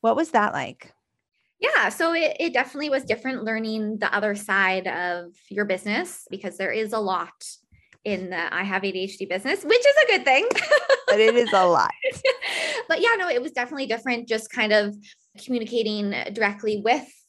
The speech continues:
Speaker 2: your members and learning
Speaker 1: Yeah.
Speaker 2: how you want your brand to be presented in a customer service way. So that was different, but it was good. I learned so much,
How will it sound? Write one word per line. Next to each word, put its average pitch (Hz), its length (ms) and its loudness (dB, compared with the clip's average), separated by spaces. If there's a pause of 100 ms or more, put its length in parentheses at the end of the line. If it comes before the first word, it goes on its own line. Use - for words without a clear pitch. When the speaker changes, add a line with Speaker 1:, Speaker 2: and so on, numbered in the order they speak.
(440)
Speaker 2:
your 196 140 -2
members 311 680 2
and 226 160 -4
learning 208 340 -2
Speaker 1:
Yeah. 208 80 -8 (100)
Speaker 2:
how 190 440 -2 (440)
you 226 220 -4
want 208 400 0
your 202 220 2
brand 190 380 -2
to 202 60 -12
be 202 120 -6
presented 220 920 -2 (240)
in 214 120 -6
a 190 40 -2
customer 196 300 -10
service 214 420 -8
way. 190 540 0 (320)
So - 120 -12
that 196 140 2
was 220 120 0
different, 254 480 -4
but 214 100 2
it 220 100 0
was 214 140 -8
good. 208 240 0
I 185 160 2
learned 196 380 -6
so 214 320 -2
much, 208 520 0